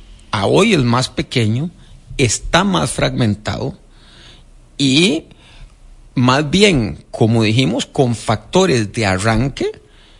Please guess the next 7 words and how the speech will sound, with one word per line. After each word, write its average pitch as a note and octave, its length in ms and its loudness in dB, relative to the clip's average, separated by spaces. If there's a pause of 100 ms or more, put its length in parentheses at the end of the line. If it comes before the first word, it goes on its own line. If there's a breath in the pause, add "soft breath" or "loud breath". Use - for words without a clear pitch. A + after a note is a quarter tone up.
(300 soft breath)
como G#2+ 280 2
marcas G#2+ 480 -2
partidarias, B2 1120 -4 (540 soft breath)
eh, D#2 400 -10 (400)
que F#2+ 160 -4
más F#2 220 -4
bien A#2 400 -4